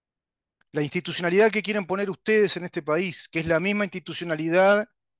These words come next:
que está establecida en la doctrina ideológica desde el año dos mil cinco como socialismo del siglo veintiuno.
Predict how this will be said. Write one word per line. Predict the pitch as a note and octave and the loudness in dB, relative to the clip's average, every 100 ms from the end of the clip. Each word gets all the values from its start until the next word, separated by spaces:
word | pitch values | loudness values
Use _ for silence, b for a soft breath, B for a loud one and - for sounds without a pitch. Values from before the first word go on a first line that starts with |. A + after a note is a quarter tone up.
| _ | _
que | - D3 | -10 -6
está | - | -2
establecida | F3+ F#3+ F3 D3 F#3+ F#3+ | 0 0 -2 -4 -2 -2
en | F3 | 0
la | D#3 D3 | 2 2
doctrina | D#3 C3+ - G3+ A3+ G3 D3 D3 D#3 | 0 -6 -6 0 0 0 -2 -6 -8
ideológica | - D3+ D3 D3+ E3 G3+ F#3+ - C#3+ A#2 C#3+ D#3+ - _ _ _ _ _ _ _ _ | -10 -6 -2 0 4 4 2 -4 -12 -2 0 0 -4 _ _ _ _ _ _ _ _
desde | C#3 C3+ | -6 -4
el | D#3+ | -2
año | F3+ E3 | -2 -4
dos | |
mil | D#3 E3 | -6 -6
cinco | - F3 E3+ F#3 | -6 -6 -4 -6
como | D3 E3+ F3+ | -4 -6 -4
socialismo | E3 D#3+ - D#3+ D3+ F3+ E3+ F#3 | -4 -4 -2 0 0 -2 -4 -6
del | E3 C3 | -8 -6
siglo | - E3+ E3+ | -6 -4 -4
veintiuno. | D#3+ D3 G3 G#3+ D#3+ A2 | -4 -4 -4 -2 -2 -6